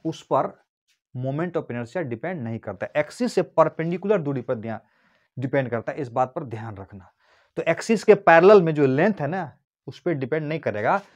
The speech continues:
तो सारा का सारा मास कितना दूरी पर है? आर दूरी पर है, इसलिए आई बराबर इसका भी एम आर स्क्वायर। ध्यान देना, जो रिंग का होगा वही सिलेंडर का होगा। क्यों? क्योंकि axis of rotation से मास की दूरी आर होगा इसमें भी,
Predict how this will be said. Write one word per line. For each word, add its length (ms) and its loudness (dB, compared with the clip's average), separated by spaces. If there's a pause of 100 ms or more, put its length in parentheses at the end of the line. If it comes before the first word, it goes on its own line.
(140)
तो 60 0
सारा 300 6
का 120 2
सारा 280 4
मास 280 0
कितना 260 2
दूरी 200 4
पर 160 8
है? 140 6 (840)
आर 220 0
दूरी 240 0
पर 200 -6
है, 100 -18 (200)
इसलिए 420 -10
आई 200 -2
बराबर 360 2
इसका 300 0
भी 160 -2 (280)
एम 140 -20
आर 220 -18
स्क्वायर। 720 -20
ध्यान 240 4
देना, 280 0 (340)
जो 220 2
रिंग 260 4
का 140 6
होगा 340 2 (180)
वही 200 -4
सिलेंडर 440 0
का 120 -6
होगा। 220 -12
क्यों? 280 -2 (400)
क्योंकि 340 -8
axis 380 -6
of 140 -4
rotation 480 2
से 220 -4 (140)
मास 500 0
की 100 -4
दूरी 320 -2 (160)
आर 200 -2
होगा 220 -6 (100)
इसमें 380 -2
भी, 180 0